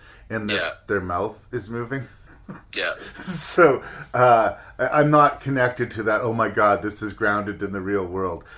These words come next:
Speaker 1: And that's really gonna be helpful for Amityville three D. Uh,
Speaker 2: Yeah.
Speaker 1: what
Speaker 2: As,
Speaker 1: I
Speaker 2: as
Speaker 1: d-, what I don't have here in a realistic way, even though the, the D V D I have tries, is the three D. I
Speaker 2: Yeah.
Speaker 1: tried to watch it with the grainy three D and the glasses.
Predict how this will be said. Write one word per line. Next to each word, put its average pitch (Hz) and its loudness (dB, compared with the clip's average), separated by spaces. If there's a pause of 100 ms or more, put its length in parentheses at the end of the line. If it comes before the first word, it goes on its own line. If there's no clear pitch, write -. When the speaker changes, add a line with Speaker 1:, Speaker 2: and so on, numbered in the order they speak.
Speaker 1:
And 120 -2
that's 131 2
really 123 2
gonna 113 -6
be 101 -8
helpful 92 -6
for 98 -8
Amityville 95 -6
three 90 -10
D. 80 -14 (380)
Uh, 104 0
Speaker 2:
Yeah. 92 -2 (500)
Speaker 1:
what 95 -6 (100)
Speaker 2:
As, 127 2
Speaker 1:
I 135 6
Speaker 2:
as 120 -2
Speaker 1:
d-, - -14 (360)
what 131 0
I 139 6
don't 131 0
have 107 0
here 104 0
in 101 0
a 98 -4
realistic 101 -4
way, 98 0
even 101 -8
though 95 -4
the, 92 -6
the 92 -6
D 107 -6
V 98 -8
D 101 -4
I 95 -2
have 90 -6
tries, 107 0 (260)
is 107 -4
the 104 -2
three 101 -6
D. 80 -10 (320)
I 113 2
Speaker 2:
Yeah. 117 2
Speaker 1:
tried 117 2
to 127 -4
watch 120 0
it 135 -2
with 113 -10
the 107 -8
grainy 110 -4
three 110 -8
D 107 -6
and 104 -8
the 98 -8
glasses. 98 -4